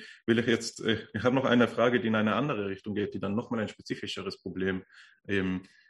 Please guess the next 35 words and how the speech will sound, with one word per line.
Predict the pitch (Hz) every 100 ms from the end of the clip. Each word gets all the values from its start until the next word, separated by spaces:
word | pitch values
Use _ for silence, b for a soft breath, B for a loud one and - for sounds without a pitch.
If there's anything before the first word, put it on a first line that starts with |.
| b
betrifft. | - 107 - 117 110
Aber | 104 104
die | 101
Frage, | - 117 123
die | 113
ich | 113
an | 117
Sie | 110 107
zurückgeben | 110 139 - - 98
will, | 95 95
Herr | 95
Kügler, | - 107 101
ist | 101
nun | 107
die | 98
folgende, | - 113 117 113 113 B B -
ob | 123 - - -
eben | 117 120 120 117 - _ _
Sie, | - 95 120 160 180 180 _
ähm, | 117 117 113 113 B B B B
vielleicht | - 110 113
uns | - 120 117
ein, | 117 110 110 101 - _ _ _ _ _ _ _ _ _
einen | - 110
Vorschlag | 107 117 143 165
dafür | - 147 147
machen | 131 151
können | 151 139 113
oder | 113 110
ob | 107
Sie | 113
darüber | 110 113 110
schon | 113
nachgedacht | 101 135 - 117 117 -
haben, | - 113 113